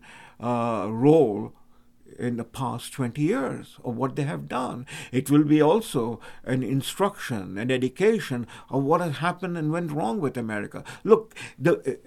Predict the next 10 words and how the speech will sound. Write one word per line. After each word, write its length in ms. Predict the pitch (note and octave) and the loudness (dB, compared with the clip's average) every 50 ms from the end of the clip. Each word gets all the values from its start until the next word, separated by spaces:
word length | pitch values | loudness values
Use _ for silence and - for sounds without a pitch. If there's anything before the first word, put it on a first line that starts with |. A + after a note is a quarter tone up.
| - - C#3+ | -18 -8 -2
the 100 | C#3+ D#3+ | 0 0
main 600 | D#3 D3+ E3 E3+ F3+ A3 D4 D#4+ E4 D#4+ D4+ B3+ | 2 2 0 2 2 2 2 2 0 -2 -2 -4
issue 580 | - - B3 A#3+ - - - G#3+ F#3 F3+ E3+ | -2 0 0 0 0 0 0 2 2 2 0
of 300 | A#2 C3 C3+ B2+ - - | 0 -2 -2 -4 -6 -8
what 220 | - B2+ C#3+ D#3+ C#3+ | -2 0 0 0 0
has 220 | B2 D#3 D3 B2+ | 0 -2 -2 -2
driven 540 | A2+ G#2 G#2 B2+ E3+ G#3 A3 G#3 D#3+ C3+ A2+ - - - - - | -4 -4 0 2 2 4 4 2 0 -2 -4 -8 -12 -16 -16 -6
this 280 | - A2 D3+ D3+ - - | 0 2 2 2 0 -4
Trump 320 | _ - E3+ F#3 F#3+ E3+ | _ -2 0 0 0 -2
phenomena 800 | - - D#3 C3+ B2+ C3+ D#3+ E3+ D#3+ C3 G#2+ F2 D#2+ - - - | -2 -2 -2 0 2 2 2 2 2 0 -2 -4 -8 -12 -14 -16